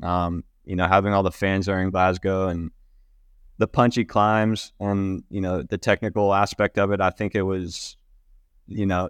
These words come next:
definitely changed the dynamic of the race a lot, especially compared to the races that we do the, you know, the entire season. But I think for a World Championships, it was pretty, a pretty good course. And I think, you know, if you look back and watch the race, it,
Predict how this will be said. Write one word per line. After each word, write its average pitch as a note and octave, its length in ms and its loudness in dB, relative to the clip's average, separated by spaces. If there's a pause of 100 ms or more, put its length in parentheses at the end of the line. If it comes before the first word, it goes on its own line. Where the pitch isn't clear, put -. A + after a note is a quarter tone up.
(100)
definitely A2+ 720 0 (400)
changed G#2+ 380 -2
the G#2 100 -2
dynamic F#2+ 560 0
of A2 80 -4
the F#2+ 100 0
race G2 240 0
a E2 60 -6
lot, G#2 320 0
especially - 380 -4
compared F#2+ 340 -2
to F#2 60 -4
the F2 100 -4
races F2 380 -2
that F#2+ 100 0
we F#2 100 -2
do F#2 380 -2 (560)
the, E2 260 -2
you F#2+ 80 0
know, E2+ 280 0
the G#2 100 0
entire F#2+ 340 2
season. F#2+ 440 -2
But E2 240 -2 (500)
I F#2+ 80 -2
think A2 220 0
for A2 120 0
a F#2+ 80 4
World F#2 220 -2
Championships, G#2+ 640 0
it G2+ 80 -2
was F#2 140 -6
pretty, F#2 640 -2 (560)
a G#2 60 -6
pretty B2 240 4
good G2+ 200 0
course. F#2 360 0
And F2 240 -4 (380)
I E2+ 60 -6
think, G2+ 280 -4 (300)
you F2 100 -4
know, E2+ 140 0
if - 100 -6
you G#2 100 2
look G2+ 140 0
back G2 240 2
and F2+ 80 -2
watch F#2+ 240 -2
the F#2 80 -4
race, F#2 300 -2
it, E2+ 180 -6